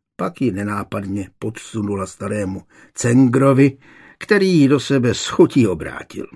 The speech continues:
Aby se jí odvděčil, naklonil se k ní a tiše šeptal: „Má už sedmnáct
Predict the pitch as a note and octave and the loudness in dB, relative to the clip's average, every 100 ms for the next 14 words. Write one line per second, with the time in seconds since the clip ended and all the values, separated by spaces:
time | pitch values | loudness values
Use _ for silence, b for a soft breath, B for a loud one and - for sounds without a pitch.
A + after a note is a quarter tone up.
0 | _ _ _ _ _ _ _ _ b b | _ _ _ _ _ _ _ _ b b
1 | b b b A#2 A#2+ A#2+ A#2 - A2+ A#2+ | b b b 0 0 2 0 0 -2 2
2 | C#3+ - D#3 D#3+ D#3+ D#3+ B _ _ - | 0 4 6 8 6 4 B _ _ -8
3 | A2+ - B2 B2 B2 A#2 B2 - A2 B2 | -6 0 0 2 0 -2 -6 -4 0 0
4 | B2+ G#2+ G#2+ - F#2+ - A2 - G#2 G2 | 0 -4 -8 -8 -8 -8 -8 -4 -2 -2
5 | F2 B B B B B B B B F#2+ | -6 B B B B B B B B -4
6 | G#2+ B2 A2+ - - - - C3 E3 D#3 | -2 0 -2 -4 -10 -8 -2 2 2 2
7 | D#3 D3 - | 2 0 -4